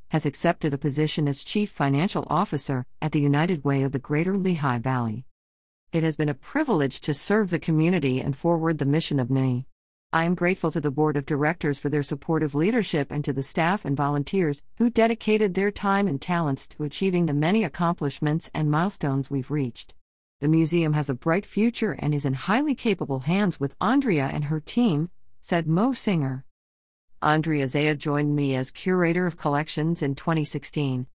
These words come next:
She has a master's degree in anthropology from New Mexico Highlands University and completed a bachelor's degree in anthropology at Drew University. With a background in collections, education, and exhibit curation,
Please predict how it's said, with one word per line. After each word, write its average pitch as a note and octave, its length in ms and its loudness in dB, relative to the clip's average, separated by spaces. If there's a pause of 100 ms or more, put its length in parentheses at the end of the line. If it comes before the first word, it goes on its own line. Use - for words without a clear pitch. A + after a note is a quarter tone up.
(420)
She F3+ 160 2
has D3+ 140 2
a C#3+ 40 2
master's D3+ 460 2
degree D#3+ 400 0
in C3 80 2
anthropology C#3 720 -2
from C3+ 200 -2
New C3+ 120 2
Mexico C3 520 -2
Highlands D#3 520 0
University C#3+ 720 0 (220)
and E3 100 -4
completed E3 540 0
a C3 60 2
bachelor's D3 680 -2
degree E3+ 400 0
in F3 80 2
anthropology D3 920 -2 (100)
at C#3+ 120 -2
Drew E3 260 2
University. C#3+ 840 0 (460)
With E3+ 160 0
a E3 60 2
background D#3 580 0
in C#3 80 2
collections, D3 720 0 (240)
education, G#3 720 2
and F3+ 220 2
exhibit E3 360 0
curation, D3+ 600 0